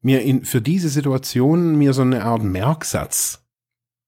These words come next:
zu konstruieren. Ist echt lustig so, da, dass ich das so auch erzähle, aber es ist wirklich so. Und dieser Merksatz, den habe ich noch aus meiner Therapiezeit von vor <laughs> fünfzehn Jahren. Da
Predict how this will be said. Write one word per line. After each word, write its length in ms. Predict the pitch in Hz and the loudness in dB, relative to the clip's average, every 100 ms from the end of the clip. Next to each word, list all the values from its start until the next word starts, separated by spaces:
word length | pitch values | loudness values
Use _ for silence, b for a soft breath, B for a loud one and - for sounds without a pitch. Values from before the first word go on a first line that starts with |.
| _ _ _ _ _ _ - | _ _ _ _ _ _ -8
zu 140 | - | -4
konstruieren. 760 | - 120 - 110 82 87 85 - | 0 0 0 0 0 -2 -4 -8
Ist 140 | - | -6
echt 240 | - - | -6 -2
lustig 340 | 151 - - 98 | 0 0 -2 -4
so, 140 | 101 | -4
da, 220 | 95 95 | -2 -2
dass 220 | 92 110 107 | -2 -2 -2
ich 80 | |
das 180 | 101 110 | -2 -2
so 220 | - 110 107 | 0 0 -2
auch 160 | 113 113 | -2 -2
erzähle, 440 | 113 - 151 165 | -2 0 2 2
aber 140 | 104 | 2
es 120 | 110 113 | 0 0
ist 160 | 113 | 0
wirklich 300 | 139 - 120 | -2 -2 -2
so. 260 | - 147 B B B B B - | 2 2 B B B B B -6
Und 140 | 120 | 0
dieser 200 | 139 131 | 4 4
Merksatz, 680 | 113 117 170 - 180 180 - | 4 4 2 0 -2 -2 -2
den 200 | 139 120 | 0 2
habe 120 | 143 | 2
ich 80 | 151 | 4
noch 140 | 143 | 2
aus 140 | 117 117 | 2 0
meiner 260 | 117 107 | 0 0
Therapiezeit 960 | - 123 110 - 196 - - 78 - - _ _ _ _ _ _ _ _ _ _ _ B B B B B | -2 -4 -4 -4 -6 -6 -8 -8 -12 -20 _ _ _ _ _ _ _ _ _ _ _ B B B B B
von 260 | - 101 | -10 -8
vor 160 | 98 110 | -4 -4
<laughs> 0 | |
fünfzehn 560 | - 87 - - 135 123 | 0 0 0 2 2 4
Jahren. 480 | 104 113 - 135 - _ B B B B - | 2 2 -2 -2 -12 _ B B B B -4
Da 500 | 123 123 123 113 | 2 2 2 0